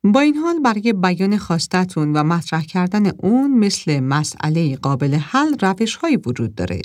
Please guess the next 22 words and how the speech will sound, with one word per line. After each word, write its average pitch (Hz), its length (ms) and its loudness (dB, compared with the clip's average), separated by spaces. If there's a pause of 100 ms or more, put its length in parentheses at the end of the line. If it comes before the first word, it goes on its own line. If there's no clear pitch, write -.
جسارت 302 460 0
کلام 147 500 -2
یعنی 143 220 0
قابلیت 139 720 -2
گفتن 131 400 -2
نیازها 127 580 0
و 190 100 2
مطرح 143 400 -2
کردن 143 580 -2 (300)
خواسته - 460 -2
هاتون 294 520 -2
بدون 339 240 2
اینکه 285 320 0 (260)
در 160 180 0
پیچ 160 220 -8
و 160 40 -2
خم‌های 151 460 -2
ترس 196 480 -4
یا 147 160 2
خجالت 143 560 -4
و 160 80 0
تعبیرهای 139 440 -2